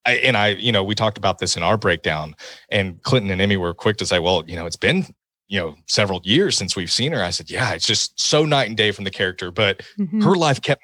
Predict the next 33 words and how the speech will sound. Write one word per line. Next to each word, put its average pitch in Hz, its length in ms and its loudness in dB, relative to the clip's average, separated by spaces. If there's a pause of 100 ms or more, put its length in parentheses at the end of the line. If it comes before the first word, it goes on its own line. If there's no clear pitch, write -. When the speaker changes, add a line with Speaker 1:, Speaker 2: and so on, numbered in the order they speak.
Speaker 1:
moving 113 180 0
on, 117 420 2 (280)
and 120 440 0
Marvel 156 440 2
kept - 280 0 (240)
treating 190 400 0
her 101 260 -2
as 92 460 -2
her 127 260 2
real 107 240 2
life 98 240 2
kept - 200 -2
moving 98 240 -4
on 92 180 0
instead 104 320 0
of 95 240 0 (300)
me. 147 340 2
I'm 123 140 2
like, 110 200 2
"Wait, 139 300 2
stay - 220 2
still. 110 500 2
Wait, 107 260 2
n-, 101 400 -2
wait, 117 160 0
you 110 160 -6
should 143 180 2
be 156 120 0
just 139 220 0
like 127 120 2
I 117 60 2
saw 123 160 2
you 120 160 -2